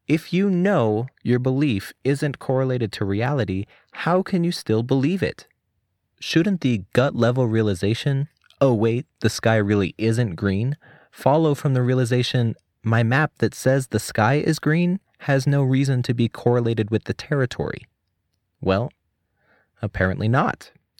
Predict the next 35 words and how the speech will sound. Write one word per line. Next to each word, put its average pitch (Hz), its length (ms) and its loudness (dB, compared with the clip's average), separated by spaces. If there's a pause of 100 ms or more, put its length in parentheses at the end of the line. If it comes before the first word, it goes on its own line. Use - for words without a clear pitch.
(640)
One 160 240 4
part 113 220 2
of 90 60 -2
this 95 100 -2
puzzle 98 520 0
may 120 200 2
be 123 180 0
my 104 180 0
explanation 95 760 -4
of - 180 -6
Moore's 123 340 2
paradox, 82 800 -6 (400)
uh, 92 260 -2 (120)
something 98 300 -2
like, 90 260 -2
"It's - 240 -6
raining, 107 560 -2
but 90 260 -4
I 95 120 -4
don't 87 220 -8
believe 117 320 0
it 87 100 -2
is," 90 340 -8 (800)
that 135 160 2
people 175 340 2
introspectively 123 1040 0
mistake 110 520 -2
positive 120 500 0
effect - 560 -4
attached - 600 -4
to 117 120 0
a 104 60 0
quoted 95 380 0
belief 110 500 -2
for 104 340 0